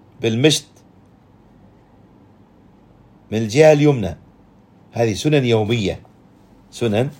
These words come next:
من السنن اليومية التي ليس لها أوقات معينة. هكذا في العطاس، التثاؤب، يحصل الإنسان يوميًا في أوقات غير معينة.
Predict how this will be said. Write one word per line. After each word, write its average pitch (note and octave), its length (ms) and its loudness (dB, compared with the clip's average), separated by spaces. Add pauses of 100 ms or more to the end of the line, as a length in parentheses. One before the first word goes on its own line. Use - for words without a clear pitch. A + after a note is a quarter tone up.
من A2 140 -4
السنن B2 420 -2
اليومية G2+ 600 0
التي G#2+ 280 -4
ليس C#3+ 280 2 (580)
لها B2 220 2
أوقات A#2 520 0
معينة. G2+ 580 -2 (420)
هكذا A#2 440 2
في A#2+ 120 -6
العطاس، G#2 800 2
التثاؤب، A2+ 640 2 (680)
يحصل A2 500 -2
الإنسان G2 460 -2
يوميًا A#2 600 -2 (640)
في G#2+ 140 -4
أوقات A2+ 360 2
غير A#2 200 4
معينة. A#2+ 600 0